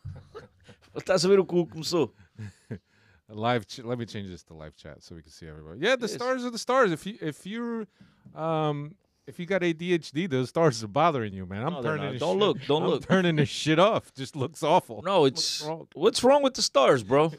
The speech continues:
Speaker 2: <laughs> You remember when they did that thing at the, at the Holland Tunnel with the Christmas trees and people complained and they had to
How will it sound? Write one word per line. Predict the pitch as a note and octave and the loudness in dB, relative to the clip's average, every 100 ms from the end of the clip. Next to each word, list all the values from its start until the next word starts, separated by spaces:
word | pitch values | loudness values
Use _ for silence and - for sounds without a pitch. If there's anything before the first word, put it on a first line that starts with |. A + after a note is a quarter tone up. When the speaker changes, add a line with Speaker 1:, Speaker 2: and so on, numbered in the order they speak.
| - | -14
Speaker 2:
<laughs> | - C3 | -10 0
You | E3 | 4
remember | A#3 A#3 | 6 6
when | F#3+ F3+ | 4 2
they | E3 | 0
did | E3 E3+ | 0 0
that | D3 B2+ | -2 -2
thing | D3+ D3+ | -4 -4
at | D3+ A#2 | -6 -6
the, | B2+ A2+ A2 | -6 -4 -6
at | G#2+ C3 | -8 -6
the | G2+ | -2
Holland | B2 C3 B2 | 0 0 -2
Tunnel | B2+ B2+ C3 A#2 | -4 -2 -2 -2
with | G#2+ | -4
the | - | -6
Christmas | B2+ B2 D3 - | -8 -6 -8 -4
trees | B2+ C3 B2 | -2 -2 -2
and | G#2+ | -6
people | - A#2+ A2 | -6 -6 -6
complained | A2+ G2+ A2+ A2+ B2 | -8 -10 -8 -6 -6
and | G#2 | -6
they | G#2 | -4
had | G#2+ | -4
to | G#2+ G2 | -6 -10